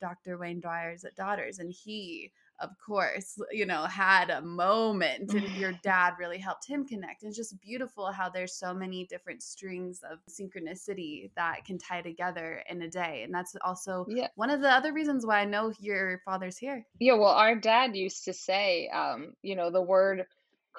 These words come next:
Speaker 2: coincidence in our society has become this word that means, like, two things that happen by accident and just seem to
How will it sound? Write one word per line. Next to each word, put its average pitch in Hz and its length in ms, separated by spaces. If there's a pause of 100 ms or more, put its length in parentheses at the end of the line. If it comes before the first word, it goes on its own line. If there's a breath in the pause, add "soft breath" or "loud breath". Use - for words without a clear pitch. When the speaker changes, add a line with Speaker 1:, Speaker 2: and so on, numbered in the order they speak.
Speaker 2:
coincidence 185 840 (120)
in 190 240
our 175 220
society 180 640
has 175 160
become 185 440
this 180 220
word 190 260
that 175 120
means, 180 260
like, 165 180
two 208 180
things 185 340
that - 140
happen 185 340
by 175 120
accident 170 680
and 156 280
just - 300
seem 170 320
to 170 340